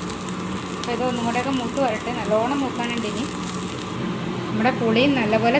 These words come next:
തിളച്ചൊക്കെ വരുന്നുണ്ട്, എന്ന് വെച്ചിട്ട് കാര്യമായിട്ട് കുറുകിയിട്ടൊന്നുമില്ല കേട്ടോ. ഇതേ കണ്ടോ, ഇത് പൊടിക്കൊന്ന് കുറുകിയിട്ടുണ്ടോ എന്ന് സംശയം, അത്രയേ ഉള്ളൂ. നല്ലപോലെ കുറുകി വരട്ടെ. നമ്മുടെ ഇഞ്ചിയൊക്കെ മൂത്ത് തുടങ്ങി, ഇവിടെ ഒന്നിൽ നിന്ന് ഒന്ന് വിട്ടു പോകുന്നുണ്ട്.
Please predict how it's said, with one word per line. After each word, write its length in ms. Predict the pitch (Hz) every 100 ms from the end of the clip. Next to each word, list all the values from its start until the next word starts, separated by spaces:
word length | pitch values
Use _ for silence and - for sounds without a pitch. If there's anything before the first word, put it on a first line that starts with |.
| 262
തിളച്ചൊക്കെ 420 | 226 220 269 294 294
വരുന്നുണ്ട്, 380 | 269 247 240 254
എന്ന് 100 | 214
വെച്ചിട്ട് 240 | 220 233 254
കാര്യമായിട്ട് 420 | 240 226 240 233 302 - - - - -
കുറുകിയിട്ടൊന്നുമില്ല 680 | 240 247 247 262 247 208 208
കേട്ടോ. 160 | 202 190
ഇതേ 120 | 180 185
കണ്ടോ, 200 | 180 180 - - - - - - - -
ഇത് 100 | - 226
പൊടിക്കൊന്ന് 560 | 233 233 - - 277 277
കുറുകിയിട്ടുണ്ടോ 400 | 254 247 240 240
എന്ന് 100 | 247
സംശയം, 260 | 233 214 214
അത്രയേ 200 | - 214 214
ഉള്ളൂ. 140 | 220 311 - 214 180
നല്ലപോലെ 480 | 196 202 208 220 277 269
കുറുകി 180 | 233 202
വരട്ടെ. 260 | 165 180 - - 117 - - - - _ _ _ _ _ _ _ _ - - - - - - - - - -
നമ്മുടെ 240 | 247 277 302 - - - -
ഇഞ്ചിയൊക്കെ 420 | 247 247 285 269 269
മൂത്ത് 320 | 240 233 - 269
തുടങ്ങി, 320 | 240 214 233 359 - - - - - - - -
ഇവിടെ 180 | - 233
ഒന്നിൽ 140 | 226 240
നിന്ന് 120 | 247 254
ഒന്ന് 120 | 254 247
വിട്ടു 220 | 185 262
പോകുന്നുണ്ട്. 420 | 240 214 202 170